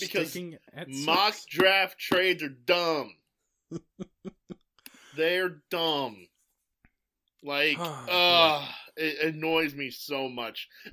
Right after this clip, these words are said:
Speaker 1: And I feel like it's, it's happening more and more nowadays, I feel like.
Speaker 2: <laughs> Yeah. <laughs>
Speaker 1: Everybody's doing mock trades willy-nilly. It's like, get outta here.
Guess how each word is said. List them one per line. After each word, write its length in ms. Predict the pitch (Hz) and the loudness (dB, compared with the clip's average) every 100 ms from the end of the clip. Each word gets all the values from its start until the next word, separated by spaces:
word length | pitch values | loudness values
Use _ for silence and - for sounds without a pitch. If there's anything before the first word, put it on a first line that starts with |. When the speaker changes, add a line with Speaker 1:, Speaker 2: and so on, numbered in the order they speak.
| - | -4
Speaker 1:
And 120 | 277 | 2
I 100 | 247 | 2
feel 200 | 233 285 | 2 -2
like 80 | 262 | -2
it's, 280 | 220 185 - | -4 -12 -6
it's 120 | 190 | -4
happening 380 | - 180 175 147 | 0 0 0 -4
more 160 | 135 120 | -4 -6
and 120 | 107 | -8
more 180 | 101 101 | -14 -14
nowadays, 460 | 95 92 95 95 101 | -12 -10 -8 -10 -12
I 60 | 98 | -16
feel 180 | 107 98 | -16 -14
like. 300 | 95 95 - - | -12 -12 -12 -14
Speaker 2:
<laughs> 280 | - - - - | -14 -14 -16 -16
Yeah. 260 | 135 120 117 - - | -14 -10 -12 -12 -14
<laughs> 220 | - - 208 | -14 -4 2
Speaker 1:
Everybody's 840 | 208 202 180 165 156 147 135 - | 6 6 4 4 6 6 4 -2
doing 420 | 143 160 143 131 - | -4 -2 -2 -4 -8
mock 400 | 143 135 123 - | -2 0 -2 -6
trades 640 | - 117 113 110 110 - | -10 -6 -6 -6 -10 -14
willy-nilly. 640 | 117 110 104 98 98 98 104 | -12 -10 -12 -14 -12 -12 -14
It's 140 | 107 135 | -18 -14
like, 420 | 120 117 110 - _ _ _ _ _ _ _ | -12 -10 -12 -18 _ _ _ _ _ _ _
get 160 | 202 151 | -6 -4
outta 260 | 101 87 87 | -4 -6 -10
here. 340 | 90 87 85 | -12 -18 -20